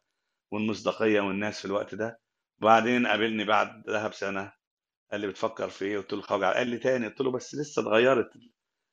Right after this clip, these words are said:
قال لي: "طب هات أقراها". فقرا المعالجة فعجبته، فاتعمل الخواجة عبد القادر. اتعمل في وقت كمان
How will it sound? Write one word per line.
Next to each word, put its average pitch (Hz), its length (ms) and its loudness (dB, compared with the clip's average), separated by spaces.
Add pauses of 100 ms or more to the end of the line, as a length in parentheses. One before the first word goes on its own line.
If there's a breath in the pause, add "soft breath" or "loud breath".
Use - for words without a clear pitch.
(280)
قال 113 100 4
لي: 117 80 2
"طب 110 180 2
هات 110 280 4
أقراها". 101 420 -2
فقرا 107 420 -2
المعالجة 95 420 -6
فعجبته، 92 640 -8 (800)
فاتعمل 113 360 -4
الخواجة 98 360 -6
عبد 90 180 -8
القادر. 87 300 -8
اتعمل 139 340 -6
في - 140 -6
وقت 143 200 -2
كمان 117 340 -4